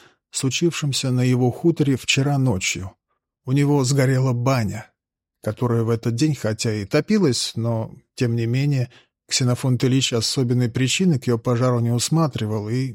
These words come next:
подозревал поджог. «Уж не Евтишкино ли это дело?» — думал он, беспокойно озираясь по сторонам.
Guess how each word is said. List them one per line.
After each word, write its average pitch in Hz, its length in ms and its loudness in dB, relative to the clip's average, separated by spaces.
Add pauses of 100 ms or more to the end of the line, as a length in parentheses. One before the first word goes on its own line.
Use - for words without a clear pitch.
(120)
подозревал 113 800 -2 (160)
поджог. 117 680 -4 (560)
«Уж - 400 -2
не 143 220 4
Евтишкино 160 960 -2
ли 156 180 2
это 151 380 2
дело?» — 135 720 -4 (600)
думал 123 500 -2
он, 180 240 4
беспокойно 127 720 -2
озираясь 117 500 0
по - 140 -4
сторонам. 120 640 0